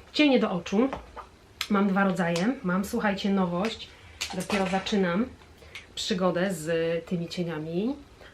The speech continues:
e, Toma Forda, ale kolory mi się bardzo podobają.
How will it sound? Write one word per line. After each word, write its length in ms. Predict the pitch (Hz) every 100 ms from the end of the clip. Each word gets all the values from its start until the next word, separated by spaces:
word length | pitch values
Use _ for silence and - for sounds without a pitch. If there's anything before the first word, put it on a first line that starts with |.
| - -
e, 200 | 185 175
Toma 200 | 175 180
Forda, 440 | 175 - 170 160 170 233
ale 160 | 185 175
kolory 340 | 175 180 175
mi 100 | 175
się 120 | 175 175
bardzo 420 | 156 160 160 175
podobają. 560 | - 170 160 156 170